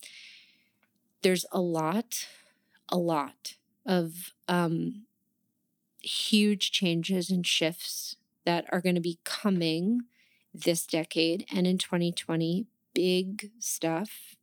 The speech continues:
It's getting very real. Um,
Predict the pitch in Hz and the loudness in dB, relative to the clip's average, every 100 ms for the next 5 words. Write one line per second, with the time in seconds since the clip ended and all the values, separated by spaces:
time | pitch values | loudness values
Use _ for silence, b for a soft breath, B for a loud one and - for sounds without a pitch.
0 | _ _ - - - - - _ - 185 | _ _ -14 -10 -10 -10 -14 _ -10 -2
1 | 180 175 180 175 175 185 180 160 156 151 | 2 2 2 2 2 0 0 0 0 -2
2 | 214 B B B B B - 175 175 165 | -4 B B B B B -2 2 4 2
3 | 156 147 | 0 -2